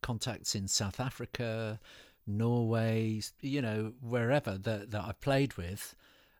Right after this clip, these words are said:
um, and, and to be able to do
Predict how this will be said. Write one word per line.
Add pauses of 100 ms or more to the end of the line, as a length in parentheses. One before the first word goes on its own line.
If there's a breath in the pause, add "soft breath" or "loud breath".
um, (140)
and, (500)
and (200)
to
be
able
to
do